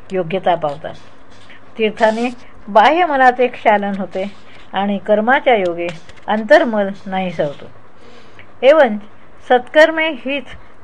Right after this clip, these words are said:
चित्तशुद्धीस तीर्थे होत. ला-, तहान लागलेल्या मनुष्यास मारवाड देशात जसा एखादा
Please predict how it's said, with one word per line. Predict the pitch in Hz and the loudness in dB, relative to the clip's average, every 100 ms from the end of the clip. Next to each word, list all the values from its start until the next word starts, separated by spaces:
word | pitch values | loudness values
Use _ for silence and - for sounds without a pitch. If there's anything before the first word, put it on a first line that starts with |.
| - | -4
चित्तशुद्धीस | 285 - 269 240 208 208 220 - - - - - | -2 2 2 2 -4 -4 -6 -6 -16 -16 -12 0
तीर्थे | 214 185 294 294 | 0 2 2 2
होत. | 170 175 - - - - - - | 2 -4 -6 -16 -18 -18 -16 -4
ला-, | 208 160 - | 0 2 2
तहान | 226 285 320 | 2 4 4
लागलेल्या | 262 233 226 220 214 | 4 4 2 4 2
मनुष्यास | 214 202 - 190 - - - - - | 2 -4 0 -2 -2 -12 -16 -12 -2
मारवाड | 214 214 240 285 | 2 6 6 6
देशात | 254 247 247 214 | 4 2 2 0
जसा | 202 202 196 | 0 0 2
एखादा | 190 208 202 | 2 2 2